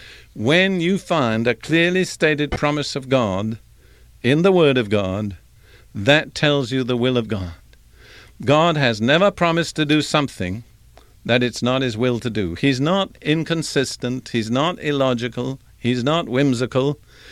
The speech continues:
He didn't have to make these promises. They're all the expression of his grace.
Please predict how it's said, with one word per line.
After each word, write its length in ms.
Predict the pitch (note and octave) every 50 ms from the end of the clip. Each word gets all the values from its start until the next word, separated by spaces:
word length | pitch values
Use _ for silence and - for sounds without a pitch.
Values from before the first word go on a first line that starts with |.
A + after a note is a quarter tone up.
| - -
He 140 | - D3 D#3
didn't 260 | C#3+ F3 F#3 F3 E3
have 320 | B2+ A#2 E3 G3+ G3+ - -
to 80 | - C#3
make 260 | C#3+ F3+ G#3+ G#3+ -
these 200 | - A2 G2 -
promises. 800 | - - A2+ F#2 G2+ F#2+ - - - - - - - - - - - - - -
They're 240 | C3+ C3+ B2+ B2+
all 260 | D3 F3 G#3 G3 F3 C3+
the 80 | B2
expression 460 | A#2+ - - - C#3 C3+ B2 - -
of 80 | A2+ A2
his 140 | A#2 G#2+ -
grace. 540 | - A#2+ C#3+ D3+ E3 G3+ F3+ - - -